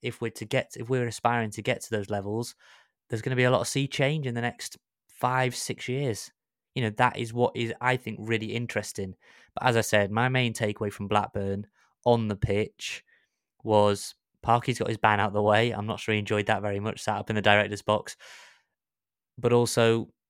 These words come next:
let's enjoy the, and this isn't to be a happy clapper. I was critical of certain players, and that's, that's okay on the night. And then we move on, we brush it and move on.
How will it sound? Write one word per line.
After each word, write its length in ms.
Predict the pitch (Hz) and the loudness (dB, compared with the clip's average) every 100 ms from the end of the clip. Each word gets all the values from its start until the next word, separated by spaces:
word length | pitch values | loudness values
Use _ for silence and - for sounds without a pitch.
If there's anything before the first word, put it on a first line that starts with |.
| _ _ _ - | _ _ _ -6
let's 180 | 143 151 | -4 -2
enjoy 300 | 135 135 120 | -2 0 0
the, 500 | 113 _ - - - | -4 _ -18 -16 -8
and 200 | 120 135 | -4 -2
this 100 | 143 | 0
isn't 160 | 143 | -2
to 80 | 117 | 0
be 60 | 117 | 2
a 60 | |
happy 220 | 110 107 107 | 2 2 -4
clapper. 360 | 107 101 104 | -8 -6 -4
I 180 | 107 117 | 2 4
was 180 | 117 - - | 2 -2 -6
critical 360 | 139 - - 110 | -4 -4 -2 -2
of 60 | |
certain 260 | - 107 98 | 0 -2 -2
players, 280 | 107 104 101 | -4 -4 -4
and 100 | 107 | -8
that's, 160 | - | -8
that's 240 | - 110 - | -6 -4 -4
okay 400 | 104 104 95 90 _ - | -4 -2 -4 -6 _ -4
on 160 | 107 | -2
the 80 | 107 | 0
night. 340 | 101 98 95 - - | 0 -2 -4 -12 -8
And 140 | 104 | -4
then 80 | 101 | -2
we 120 | 104 | 0
move 260 | 104 101 101 | 0 2 0
on, 100 | 95 | -4
we 80 | |
brush 280 | 98 104 - | -4 -6 -4
it 40 | - | -6
and 100 | 101 | -6
move 200 | 98 98 | -6 -8
on. 200 | 98 | -10